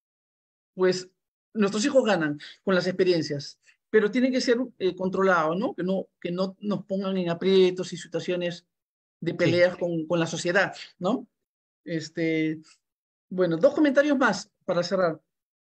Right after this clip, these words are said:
Speaker 1: Rosana, bueno, Rosana nos dice, bueno, un comentario que nos agradece, eh, por los consejos.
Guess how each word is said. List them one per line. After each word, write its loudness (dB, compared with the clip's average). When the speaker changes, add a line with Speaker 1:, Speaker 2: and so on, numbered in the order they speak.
Speaker 1:
Rosana, 2
bueno, 0
Rosana 0
nos 0
dice, -2
bueno, 0
un -2
comentario 0
que -2
nos -2
agradece, 2
eh, -2
por -4
los -4
consejos. -2